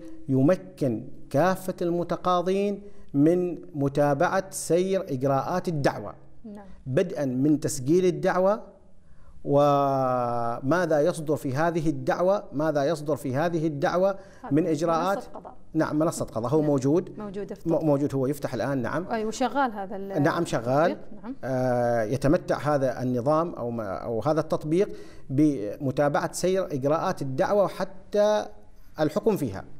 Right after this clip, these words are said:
Speaker 2: نعم.
Speaker 1: بمعنى أنه الدعوة سجلت اليوم، قيدت اليوم، يستطيع المتقاضي أن يدخل في هذا النظام ويعرف متى، آه، حدد الموعد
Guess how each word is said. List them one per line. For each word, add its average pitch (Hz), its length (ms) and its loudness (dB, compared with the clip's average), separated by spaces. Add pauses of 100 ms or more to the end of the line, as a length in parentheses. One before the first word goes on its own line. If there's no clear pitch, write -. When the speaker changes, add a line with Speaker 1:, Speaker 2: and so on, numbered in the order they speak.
(220)
Speaker 2:
نعم. 139 100 -2
Speaker 1:
بمعنى 170 380 2 (460)
أنه 185 500 2
الدعوة 143 920 0
سجلت 175 440 0
اليوم، 170 240 4
قيدت 170 440 -2
اليوم، 151 320 2 (640)
يستطيع 220 640 2 (360)
المتقاضي 156 800 2
أن 139 100 -2
يدخل 170 240 -2
في 143 120 -4
هذا 160 200 2
النظام 147 460 2 (500)
ويعرف 202 720 0 (420)
متى، 196 520 2 (220)
آه، 131 920 2
حدد 170 600 -2 (120)
الموعد 170 800 4